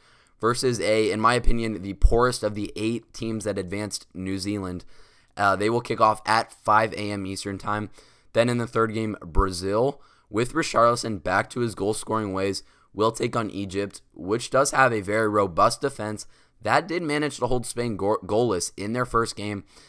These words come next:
Will kick off at six A M Eastern Time. And last but not least, in the fourth game of the day, South Korea, with all the momentum in the world, to be quite honest, after their six zero win,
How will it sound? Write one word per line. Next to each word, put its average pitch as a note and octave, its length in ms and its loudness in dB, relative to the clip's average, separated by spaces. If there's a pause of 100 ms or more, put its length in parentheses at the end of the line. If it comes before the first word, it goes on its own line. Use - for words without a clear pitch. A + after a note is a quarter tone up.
(140)
Will G#2 120 0
kick A2+ 220 -2
off G#2+ 220 4
at G#2+ 220 0
six - 320 -6
A B2 60 -4
M A#2+ 240 -4
Eastern G#2+ 320 -8
Time. G#2+ 240 -2
And G#2+ 200 -6
last G#2 240 -2
but A2+ 100 -6
not G#2+ 180 2
least, G2+ 320 -4 (380)
in A#2+ 200 -2
the E3+ 80 2
fourth C3+ 420 2
game A#2+ 340 -4 (100)
of A2+ 320 2
the B2 100 -4
day, G2 360 -2 (340)
South A2 380 2
Korea, G#2 420 0
with F#2+ 320 -6 (100)
all B2 140 4
the C#3+ 60 2
momentum B2 460 0
in G#2+ 80 -4
the G2+ 60 -4
world, F#2+ 340 0
to - 60 -14
be F#2+ 100 -6
quite F#2 240 0
honest, F2+ 360 -4 (340)
after G#2+ 240 -2
their G2 140 -2
six - 300 -4
zero G2+ 200 0
win, F#2+ 300 -4